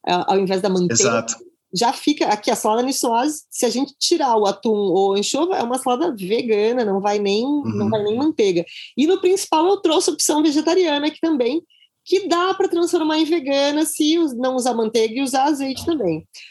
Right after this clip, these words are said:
Speaker 1: Mas vamos lá, duas sugestões de principal deliciosas. Um, peixe à provençal, aquele peixinho leve, clássico, feito no papiote, aquele papel manteiga,
Speaker 2: Uhum.
Speaker 1: sabe? Fácil de fazer, assim, ó. Quando a gente coloca tudo dentro de papel manteiga e põe no forno,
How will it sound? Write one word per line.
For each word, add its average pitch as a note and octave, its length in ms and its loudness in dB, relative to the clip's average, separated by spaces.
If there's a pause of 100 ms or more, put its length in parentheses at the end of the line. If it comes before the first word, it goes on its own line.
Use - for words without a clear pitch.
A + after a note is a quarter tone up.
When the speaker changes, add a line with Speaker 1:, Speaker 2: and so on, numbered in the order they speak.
(120)
Speaker 1:
Mas G3+ 120 -2
vamos B3+ 180 0
lá, F3+ 200 2
duas B3+ 260 0
sugestões D#4 540 0
de D4 60 0
principal B3 680 -2 (160)
deliciosas. G3 800 -2
Um, D4+ 200 2 (260)
peixe D#4+ 280 2
à E4 40 -2
provençal, C#4 720 0
aquele A#4 260 -2 (120)
peixinho E4 520 2 (420)
leve, C#4+ 400 2
clássico, D4 520 0
feito D4 240 -2
no C#4+ 140 -2
papiote, A#3+ 580 0
aquele A3 220 -4
papel A#3+ 380 0
manteiga, A3 600 0
Speaker 2:
Uhum. G3+ 40 0
Speaker 1:
sabe? G#3+ 440 0
Fácil C4 400 -2
de A3 100 -4
fazer, G3 380 0
assim, A#3+ 240 -2
ó. F3 100 0 (300)
Quando B3 180 0
a - 20 0
gente C#4+ 180 -2
coloca D#4 320 2
tudo E4 220 2
dentro E4 200 4
de D#4+ 60 4
papel D4 220 2
manteiga B3 340 2
e A#3 60 -12
põe C#4+ 160 0
no A#3+ 80 0
forno, A#3 500 0